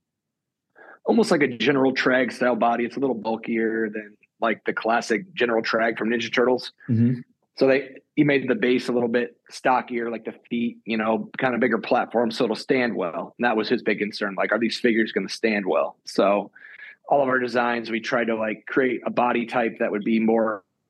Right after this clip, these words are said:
Speaker 1: sturdy for displaying or, you know. So the second round was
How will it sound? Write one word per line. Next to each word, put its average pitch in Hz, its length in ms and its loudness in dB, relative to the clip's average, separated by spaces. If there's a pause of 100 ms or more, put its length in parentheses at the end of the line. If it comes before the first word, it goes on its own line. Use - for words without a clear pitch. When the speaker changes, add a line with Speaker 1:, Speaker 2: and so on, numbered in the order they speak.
(120)
Speaker 1:
sturdy 110 640 0 (260)
for 120 120 -2
displaying 113 760 0
or, 95 300 -6 (480)
you 120 140 0
know. 92 380 -4
So 120 400 2 (440)
the 135 80 0
second 147 300 2
round 127 280 2
was 113 280 -4